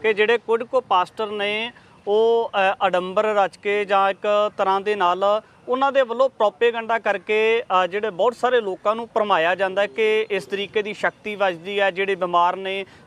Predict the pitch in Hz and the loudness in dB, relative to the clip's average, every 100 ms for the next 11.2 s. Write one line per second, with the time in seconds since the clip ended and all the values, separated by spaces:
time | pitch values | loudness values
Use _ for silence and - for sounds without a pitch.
0 | - 208 247 262 240 240 233 - 247 247 | -2 0 2 2 0 -4 -6 -2 0 0
1 | 233 208 214 226 - 202 196 202 208 208 | 2 2 2 -2 -2 0 0 0 -2 0
2 | 220 233 233 - _ - 185 196 202 190 | 2 0 -2 -14 _ 0 2 2 0 0
3 | 196 214 240 196 190 175 247 214 220 214 | 0 2 0 0 -2 -2 -2 0 0 -2
4 | - 220 233 240 226 226 247 - 180 202 | -2 -2 -2 -2 -2 -2 -6 -8 -8 -6
5 | - 214 254 - - - - 214 - 226 | 0 0 0 -6 -20 -20 -10 -8 0 2
6 | 220 196 185 196 190 139 - - 208 208 | 2 0 0 2 0 -2 -12 -6 -4 0
7 | 254 254 254 214 208 - 226 247 - _ | 0 2 0 2 2 2 0 0 -4 _
8 | - 240 247 277 233 233 247 214 202 190 | 0 0 2 0 0 0 -2 0 -2 -2
9 | 220 220 226 226 180 180 226 208 202 196 | -6 -6 -8 -4 -2 0 0 2 2 0
10 | 190 214 196 180 202 190 175 208 214 202 | 2 2 2 0 0 0 -2 -6 -6 -4
11 | 226 | -4